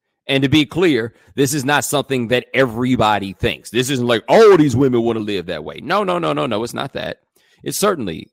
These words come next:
um, isn't that. However, as that story was told, if that story is about a man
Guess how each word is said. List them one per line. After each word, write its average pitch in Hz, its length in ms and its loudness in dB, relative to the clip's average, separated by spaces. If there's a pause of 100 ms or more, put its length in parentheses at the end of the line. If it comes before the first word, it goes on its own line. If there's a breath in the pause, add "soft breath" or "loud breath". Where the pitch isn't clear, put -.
um, 85 580 -4 (260)
isn't 85 300 -6
that. 71 240 -12 (3750)
However, 135 640 2 (680)
as 156 280 0
that 175 180 0
story 175 320 0
was 131 160 -6
told, 123 500 -2
if 165 200 -4
that 165 180 -2
story 123 640 -4
is 143 360 -2
about 113 280 -2
a 101 40 -10
man 110 540 -6